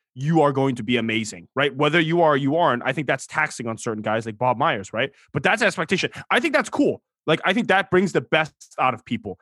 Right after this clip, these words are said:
And I think that's what he's trying to do in this situation. The problem is,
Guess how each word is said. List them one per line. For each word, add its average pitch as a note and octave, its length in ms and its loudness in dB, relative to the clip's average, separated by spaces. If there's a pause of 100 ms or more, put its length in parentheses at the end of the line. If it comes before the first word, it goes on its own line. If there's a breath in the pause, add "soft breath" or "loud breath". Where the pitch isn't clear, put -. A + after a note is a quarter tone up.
(100)
And D3 100 0
I E3 60 2
think D#3+ 200 0
that's F3+ 220 0
what F#3 100 -2
he's E3 120 0
trying D3+ 240 -4
to C3+ 60 -4
do C#3 140 0
in C3 60 0
this A#2+ 140 -4
situation. A#2+ 520 -4 (160)
The C3 80 -4
problem F3 680 2
is, G#2+ 280 -4